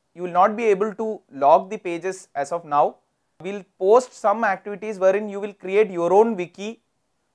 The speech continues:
where you can experiment with all the functionalities of permissions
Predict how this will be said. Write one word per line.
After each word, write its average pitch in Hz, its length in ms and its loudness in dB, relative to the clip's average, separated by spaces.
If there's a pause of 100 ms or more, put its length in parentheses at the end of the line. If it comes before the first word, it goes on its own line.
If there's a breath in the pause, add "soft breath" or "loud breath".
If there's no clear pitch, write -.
(200)
where 180 200 0
you 214 100 -8
can 233 260 -2 (260)
experiment 220 600 -4
with 214 220 4
all 165 260 4
the 214 200 -8 (200)
functionalities 180 600 -4
of 196 180 -4
permissions 170 560 -4